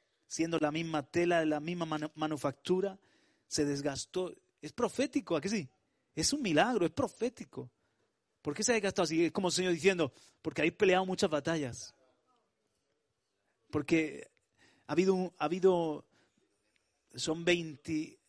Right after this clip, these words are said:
no sé si es desde la flota que estaba, no recuerdo, Timoteo, pero es de las primeras. Entonces, fíjate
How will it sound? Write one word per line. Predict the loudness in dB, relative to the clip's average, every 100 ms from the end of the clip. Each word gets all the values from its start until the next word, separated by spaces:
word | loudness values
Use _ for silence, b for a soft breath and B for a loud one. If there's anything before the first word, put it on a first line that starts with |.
| _ _ _ _ _ _ _ _ _ _ _ _ _
no | -4
sé | -2
si | 2
es | 2 2
desde | -2 -2
la | -4
flota | -2 -2 -2
que | -6
estaba, | -6 -4 -4
no | -6
recuerdo, | -8 -4 -4 -4
Timoteo, | -6 -8 -4 -4 -4 -8 _ _ _ _ b b b b _
pero | 0 2 4
es | 2
de | 0
las | -2
primeras. | -2 -4 -2 -4 -6 b
Entonces, | b 0 2
fíjate | -2 -2 0 4 2 2